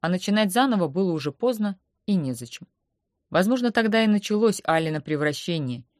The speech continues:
и вовсе не из-за растущих доходов семьи. Но Саша не сумел этого зафиксировать.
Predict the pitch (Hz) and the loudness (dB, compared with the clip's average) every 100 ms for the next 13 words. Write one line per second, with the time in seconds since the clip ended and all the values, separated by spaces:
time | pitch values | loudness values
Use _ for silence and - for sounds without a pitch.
0 | _ - 196 285 - 208 185 165 165 160 | _ -6 -2 -2 0 4 4 4 4 2
1 | 151 - 190 165 143 147 160 156 - - | 0 -2 -4 -4 -2 -2 -2 -4 -6 -6
2 | 143 147 127 _ _ _ _ _ - 190 | -8 -6 -10 _ _ _ _ _ -8 -2
3 | 294 285 220 196 180 185 180 170 156 143 | -2 0 0 2 2 2 4 2 0 -4
4 | 139 135 - 143 127 117 | -6 -10 -8 -6 -6 -8